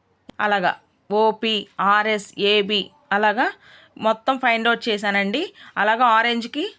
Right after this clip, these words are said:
ఆన్సర్ అనేది ఏమైద్దంటే పిఎస్ బీఓహెచ్ఎఫ్.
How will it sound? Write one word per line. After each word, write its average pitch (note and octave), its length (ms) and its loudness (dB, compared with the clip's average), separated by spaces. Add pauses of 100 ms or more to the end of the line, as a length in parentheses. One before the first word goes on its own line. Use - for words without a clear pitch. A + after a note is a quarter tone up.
ఆన్సర్ A#3 360 0
అనేది B3 300 0
ఏమైద్దంటే A3+ 760 -2 (200)
పిఎస్ C4 600 2 (300)
బీఓహెచ్ఎఫ్. A#3 1400 0